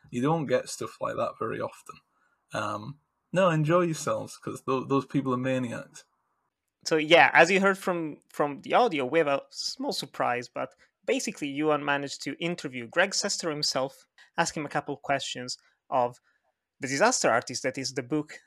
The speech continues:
Speaker 2: that we're going to be talking about today. But before we continue, I want to introduce my guests of this episode, a lovely bunch. We have Max Sanz Vincent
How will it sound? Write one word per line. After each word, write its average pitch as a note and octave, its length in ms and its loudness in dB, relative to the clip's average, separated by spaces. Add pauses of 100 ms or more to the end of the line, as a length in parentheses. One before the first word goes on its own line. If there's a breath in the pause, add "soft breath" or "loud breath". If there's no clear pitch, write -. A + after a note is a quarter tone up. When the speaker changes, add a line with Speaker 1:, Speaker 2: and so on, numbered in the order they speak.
Speaker 2:
that C#3 160 -14
we're C#3 80 -8
going C3+ 240 -2
to C3 80 -12
be - 80 -18
talking C3 280 -12
about A#2 380 -8 (140)
today. A#2+ 360 -4
But F3+ 180 -4
before B3 220 4
we F3+ 80 2
continue, C3 580 -6 (220)
I F3+ 120 4
want G3 200 0
to G#3 80 -2
introduce D#3+ 480 -4 (360 soft breath)
my D#3+ 260 4 (320)
guests - 560 -2
of C#3 140 -6
this D3 160 -4
episode, B2+ 560 -8 (120)
a D3+ 80 -4
lovely E3 320 2
bunch. C#3 460 -2
We D3+ 220 -2
have C3+ 340 0 (260)
Max - 280 -6
Sanz D#3 320 0
Vincent D3+ 580 -8